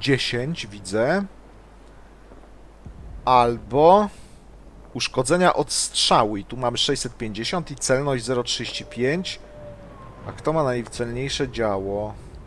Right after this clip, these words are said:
No tu zero czterdzieści cztery. No kurczę.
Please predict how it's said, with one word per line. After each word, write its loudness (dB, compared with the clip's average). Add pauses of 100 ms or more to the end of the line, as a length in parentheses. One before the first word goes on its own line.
(1080)
No -8
tu -8
zero -4
czterdzieści -8
cztery. -6
No 2
kurczę. -2